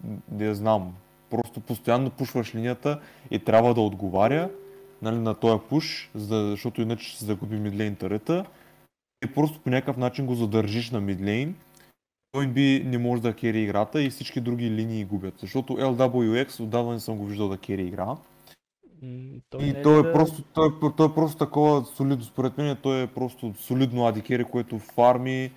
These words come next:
Speaker 2: Той е
Speaker 1: е
Speaker 2: просто като
Speaker 1: стабилно.
Speaker 2: Ghost. Той, той е като Ghost, но
Speaker 1: Да, мис-, нещо от този род.
Speaker 2: Мисля, той, той е Ghost
Speaker 1: А,
Speaker 2: Light, basically.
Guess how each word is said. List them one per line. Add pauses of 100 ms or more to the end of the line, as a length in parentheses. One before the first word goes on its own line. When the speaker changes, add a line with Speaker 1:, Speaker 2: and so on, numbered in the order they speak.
(320)
Speaker 2:
Той
е
Speaker 1:
е
Speaker 2:
просто
като
Speaker 1:
стабилно.
Speaker 2:
Ghost. (120)
Той,
той
е
като
Ghost,
но (680)
Speaker 1:
Да,
мис-,
нещо
от
този
род.
Speaker 2:
Мисля,
той,
той
е
Ghost
Speaker 1:
А,
Speaker 2:
Light, (240)
basically.